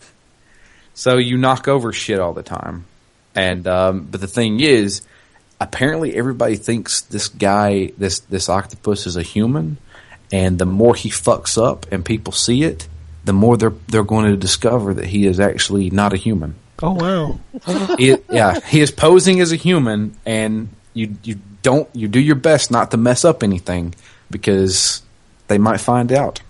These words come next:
Speaker 2: Clearly.
Speaker 1: Um, but yeah, I played Octodad.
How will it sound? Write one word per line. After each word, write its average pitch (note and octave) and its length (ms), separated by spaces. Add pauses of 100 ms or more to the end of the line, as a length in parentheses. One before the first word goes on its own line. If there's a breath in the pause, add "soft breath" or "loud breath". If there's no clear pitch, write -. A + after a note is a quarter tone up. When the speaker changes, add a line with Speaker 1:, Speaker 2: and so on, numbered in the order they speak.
(220)
Speaker 2:
Clearly. E3 460 (1800 loud breath)
Speaker 1:
Um, G#2+ 320
but B2 140
yeah, A#2+ 220
I - 20
played A2+ 240
Octodad. F#2+ 800